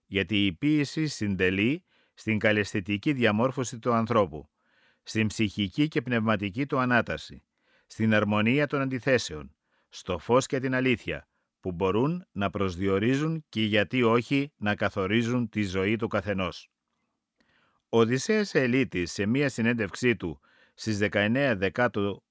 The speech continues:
του εβδομήντα εννέα, τόνιζε: «Η ποίηση δεν μπορεί να αλλάξει τον κόσμο, οι πράξεις μπορούν, αλλά η ποίηση μπορεί να αλλάξει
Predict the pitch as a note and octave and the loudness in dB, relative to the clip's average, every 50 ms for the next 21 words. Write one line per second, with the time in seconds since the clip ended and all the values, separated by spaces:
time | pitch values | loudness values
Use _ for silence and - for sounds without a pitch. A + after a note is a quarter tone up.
0 | _ _ _ - F#2+ F#2 F#2 F2 E2+ F#2 F#2+ G#2+ A#2+ A2+ G2+ F#2 F2+ F2+ F#2 F#2+ | _ _ _ -2 0 2 2 2 2 0 0 2 2 2 2 2 2 2 2 2
1 | G#2 A2+ A#2+ - - C3 A#2 G#2+ G2 F2 D#2 C#2 C#2+ C#2 C2+ - _ _ _ _ | 2 0 0 0 2 2 4 4 2 0 -4 -8 -12 -14 -16 -16 _ _ _ _
2 | _ _ _ _ - G2+ G2 - - E3+ C#3+ A2+ G2+ F2 - - F#2+ F#2 G2+ A2+ | _ _ _ _ -2 -2 -2 0 0 2 2 2 2 0 -2 -4 -6 -6 -6 -6
3 | - _ _ _ _ _ _ - A#2 E3 F3+ D3 B2+ B2 B2 C3 B2 A#2+ A2+ A2 | -10 _ _ _ _ _ _ -4 -2 -2 0 2 4 4 4 4 2 2 4 4
4 | A2 A#2 A#2 - - F#2 - G2 F#2 F2 G2+ G2+ F#2+ D#2 C#2 C#2 C#2 - _ _ | 4 4 2 2 -2 -6 -4 -4 -2 0 0 0 0 0 -4 -10 -16 -18 _ _
5 | _ _ _ _ - F2+ E2+ - - A#2+ B2+ B2+ - - F2+ E2 D#2+ D#2+ F2+ F2+ | _ _ _ _ -6 -6 -6 -2 0 2 2 2 0 -6 -10 -10 -10 -8 -6 -4
6 | F2+ F2 D#2+ D2 C#2+ - _ _ _ _ _ _ _ _ - G2 G2 G2+ G#2 G2+ | -4 -4 -6 -8 -10 -16 _ _ _ _ _ _ _ _ -4 0 2 2 4 4
7 | G2 F#2+ F2+ E2+ - - A#2 G#2+ G2+ F#2 F#2 F2 - - C3+ C#3+ D#3 - _ _ | 4 2 2 -2 -2 -2 0 2 2 2 0 -2 -4 -4 -4 -4 -4 -6 _ _
8 | _ _ _ _ - F2+ F2+ F#2+ G2+ A#2 C#3 C#3+ C3 A2+ G#2+ G2+ G2 G2+ A2 B2 | _ _ _ _ -8 -2 0 2 2 2 2 2 2 2 2 2 4 4 4 4
9 | B2+ - - - D#3 D#3+ F3 | 2 2 -2 -4 -4 -6 -6